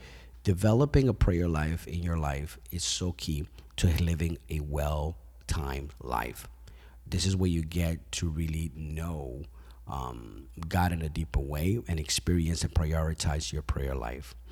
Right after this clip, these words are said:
And so looking at these three things so far, time with your sp-, with your, with your spouse,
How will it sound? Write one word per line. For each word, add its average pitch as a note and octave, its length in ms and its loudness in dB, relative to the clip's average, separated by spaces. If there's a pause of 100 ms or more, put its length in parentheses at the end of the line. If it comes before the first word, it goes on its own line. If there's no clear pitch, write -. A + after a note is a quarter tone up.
(340)
And G#2+ 180 2
so G2 320 6 (840)
looking A2+ 300 8
at A#2 100 8
these A2 180 0
three G#2+ 180 2
things F#2+ 240 2
so F2+ 160 4
far, E2+ 280 0
time G2+ 360 4
with G2 180 0
your F2+ 80 0
sp-, - 240 -2
with F#2 120 4
your, F2 140 2
with E2+ 240 -2
your F2 80 2
spouse, F2 640 2